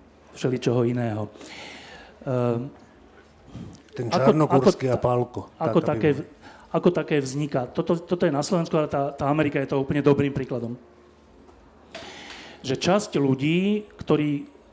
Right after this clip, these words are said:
Speaker 1: má presvedčenie, že ako má svet fungovať, napríklad, že nemajú byť poprat-, potratí, že manželstva majú mať len muž a žena a všelijaké iné legitímne názory, tak títo ľudia, keď získajú pocit, že nemajú na to, aby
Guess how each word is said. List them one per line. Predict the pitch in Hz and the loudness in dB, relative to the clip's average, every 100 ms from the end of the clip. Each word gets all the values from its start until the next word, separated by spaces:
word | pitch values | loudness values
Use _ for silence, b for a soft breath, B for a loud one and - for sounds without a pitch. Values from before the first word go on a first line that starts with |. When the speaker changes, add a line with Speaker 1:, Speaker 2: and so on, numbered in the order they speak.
| - 175 | -12 -4
Speaker 1:
má | 147 | -2
presvedčenie, | 131 160 - 170 170 156 | 0 0 0 0 0 0
že | 147 151 | 0 0
ako | 165 180 | 2 2
má | 156 151 | 2 0
svet | - 165 151 | 0 -2 0
fungovať, | 143 139 143 165 196 175 | 0 2 2 2 0 -2
napríklad, | 147 147 143 120 117 110 | -4 -2 -2 -6 -10 -10
že | 117 B B | -12 B B
nemajú | 151 151 143 131 | -2 2 2 0
byť | 120 - | -4 0
poprat-, | 151 156 147 - - | 0 2 -2 -4 -2
potratí, | 147 143 151 143 135 131 B B B - | 0 2 0 0 -2 -2 B B B -4
že | 131 135 117 B - | -2 -2 -4 B -2
manželstva | 151 156 147 143 147 | 0 2 -2 -2 -2
majú | 139 139 135 | 0 0 -2
mať | 123 123 131 | -4 -6 -4
len | 135 | -2
muž | 131 131 117 131 | -2 -2 -4 -10
a | |
žena | 120 175 170 165 160 B B 254 | -4 0 2 2 0 B B -4
a | |
všelijaké | - 214 165 151 143 | -2 -2 -2 -4 -2
iné | 170 170 156 | 0 2 0
legitímne | 147 175 175 160 143 135 120 | 0 -2 -4 -2 0 0 -4
názory, | 123 143 190 214 - B B B B B | -4 0 0 0 -4 B B B B B
tak | - 143 - | -6 -6 -8
títo | - 196 190 | -2 2 4
ľudia, | 160 165 175 175 | 4 4 4 2
keď | 165 147 - 165 | 0 -2 -4 -8
získajú | 131 165 - 180 147 | -2 -2 2 4 4
pocit, | 139 143 147 175 | 4 -2 0 0
že | 139 143 143 123 B B - | 2 2 2 -2 B B -4
nemajú | 156 185 226 226 202 175 - | 0 2 2 2 2 0 -2
na | 143 147 | -2 -2
to, | - 190 170 | 2 0 0
aby | 156 160 | -2 -2